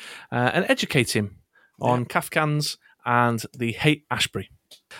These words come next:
Speaker 1: But it's Iceman right on schedule, four cost bolt. When Iceman takes damage during the attack step, he deals two damage to target opponent. So what that used to be all about was your magic missile global or your,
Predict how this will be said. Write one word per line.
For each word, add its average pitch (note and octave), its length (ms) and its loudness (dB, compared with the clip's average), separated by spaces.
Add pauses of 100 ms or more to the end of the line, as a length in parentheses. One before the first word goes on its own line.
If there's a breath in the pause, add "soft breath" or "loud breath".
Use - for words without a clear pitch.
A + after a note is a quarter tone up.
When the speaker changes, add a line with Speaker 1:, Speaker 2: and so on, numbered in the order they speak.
Speaker 1:
But D3 140 4
it's D3+ 100 4
Iceman D3+ 360 4
right F3+ 140 4
on C#3+ 120 4
schedule, C#3+ 420 2
four E3+ 200 0
cost - 280 -2
bolt. C#3 300 2
When D3+ 120 4
Iceman C#3+ 360 2
takes C#3+ 260 0
damage C3+ 320 2
during D3 200 2
the D3+ 100 4
attack D#3 300 0
step, - 220 2
he D3 80 2
deals C3 280 2
two E3 180 4
damage C3 360 2
to C3+ 80 -6
target C#3 340 2
opponent. C3 500 0
So C#3+ 220 2 (280 loud breath)
what F#3 180 2
that F#3 180 0
used G#3 260 0
to C#3 60 -4
be C3+ 180 4
all C3+ 220 6
about C3 240 4
was C3+ 420 4
your C3 140 4
magic C3 260 0
missile B2 260 2
global A2 480 4 (200 loud breath)
or A2+ 240 4
your, A2 380 4